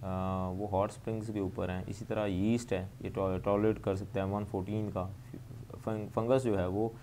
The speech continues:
एटी नाइन का। ये आपने फिगर्स हैं, याद करने हैं। Classification of plants हैं,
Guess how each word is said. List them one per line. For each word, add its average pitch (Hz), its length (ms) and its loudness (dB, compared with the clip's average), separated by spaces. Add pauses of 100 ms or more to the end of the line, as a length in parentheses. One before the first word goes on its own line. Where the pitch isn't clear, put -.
(300)
एटी 110 180 2
नाइन 95 300 4
का। 92 100 2
ये 107 180 2
आपने 120 420 4
फिगर्स 113 340 2
हैं, 107 100 0
याद 90 260 2
करने 87 260 -4
हैं। 90 200 -10
Classification 120 520 2
of 135 180 0
plants 131 320 2
हैं, 131 280 -6